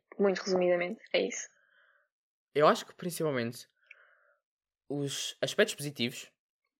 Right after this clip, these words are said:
Speaker 2: eu acho que para mim são bastante parecidos com os teus, que é, eu acho que todos os acontecimentos mais, tipo,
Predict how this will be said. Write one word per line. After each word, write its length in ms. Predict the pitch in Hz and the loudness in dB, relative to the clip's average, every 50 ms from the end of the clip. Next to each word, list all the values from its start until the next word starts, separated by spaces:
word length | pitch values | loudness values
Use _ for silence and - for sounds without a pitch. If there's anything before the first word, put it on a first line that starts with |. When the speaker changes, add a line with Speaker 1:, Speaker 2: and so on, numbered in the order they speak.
| _ _ _ _ _ _ - | _ _ _ _ _ _ -2
Speaker 2:
eu 80 | 110 123 | 0 0
acho 140 | 127 - | 0 0
que 60 | - - | -2 -4
para 100 | 120 113 | -4 -4
mim 180 | 101 98 101 101 | -4 -4 -6 -8
são 160 | - 110 110 | -8 -8 -6
bastante 300 | 107 104 - 113 107 - | -6 -6 -8 -8 -12 -10
parecidos 300 | - 104 - 113 101 - | -10 -10 -10 -10 -10 -10
com 80 | - | -10
os 100 | 104 98 | -10 -8
teus, 360 | - 98 98 98 98 - - - _ _ _ _ _ | -6 -6 -6 -6 -6 -8 -14 -20 _ _ _ _ _
que 220 | - - - 107 107 | -14 -6 0 2 4
é, 400 | 104 104 104 101 104 107 - _ _ _ _ _ _ _ _ _ _ _ _ _ _ _ _ _ _ _ _ _ _ _ _ _ _ _ _ _ _ - | 4 4 4 2 0 -2 -6 _ _ _ _ _ _ _ _ _ _ _ _ _ _ _ _ _ _ _ _ _ _ _ _ _ _ _ _ _ _ 0
eu 160 | 123 135 135 | 4 6 6
acho 200 | 147 170 185 - | 6 6 4 0
que 80 | - - | -8 -12
todos 280 | _ - - 156 160 170 | _ -8 -6 -4 -4 -2
os 80 | 170 | -2
acontecimentos 580 | 170 165 170 156 151 - 143 127 117 117 113 - | -2 0 0 -2 -2 -2 -2 -2 -2 -4 -4 -4
mais, 380 | 127 117 117 117 120 - - - | -4 -2 -2 -2 -4 -6 -12 -16
tipo, 220 | - - - _ | -16 -18 -18 _